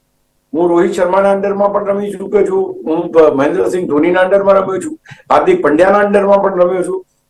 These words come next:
તો I have been, uh, dealing with, uh, these stalwarts, uh, since many years. તો હું માનું છું કે એમાંથી કે જે બેસ્ટ છે એ મારે કરવાનું છે અને best of the,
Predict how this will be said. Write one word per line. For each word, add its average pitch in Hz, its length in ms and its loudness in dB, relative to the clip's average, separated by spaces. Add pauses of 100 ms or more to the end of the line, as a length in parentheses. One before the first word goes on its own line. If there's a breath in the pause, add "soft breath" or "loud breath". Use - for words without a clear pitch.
તો 202 160 2
I 160 260 0
have 233 160 4
been, 247 200 4
uh, - 720 -8
dealing 220 360 4 (100)
with, 226 180 -2
uh, 190 240 0 (360 loud breath)
these 214 140 2 (100)
stalwarts, 196 560 2
uh, 160 80 2 (140)
since 202 300 -2
many 247 220 6
years. 151 140 2 (420)
તો 220 80 -2
હું 254 100 0
માનું 226 240 0
છું 247 200 -4
કે 254 80 -4
એમાંથી 214 600 2
કે 240 140 -4
જે 202 320 2
બેસ્ટ 175 260 -2
છે - 380 -6 (260)
એ 254 100 -2
મારે 190 260 2
કરવાનું 151 540 0
છે 147 80 -2
અને 160 140 -2
best 220 440 0
of 180 140 -6
the, - 80 -4